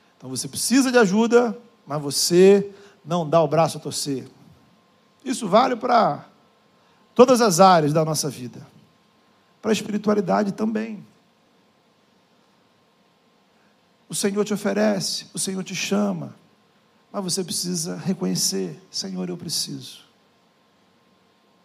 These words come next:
Eu preciso." Nós vemos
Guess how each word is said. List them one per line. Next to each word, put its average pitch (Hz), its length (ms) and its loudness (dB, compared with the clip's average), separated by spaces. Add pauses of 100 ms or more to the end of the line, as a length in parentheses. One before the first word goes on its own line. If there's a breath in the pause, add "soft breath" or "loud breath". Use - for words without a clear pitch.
(160)
Eu 165 220 -4
preciso." 151 800 -8 (1000)
Nós 156 120 -12
vemos 190 520 -4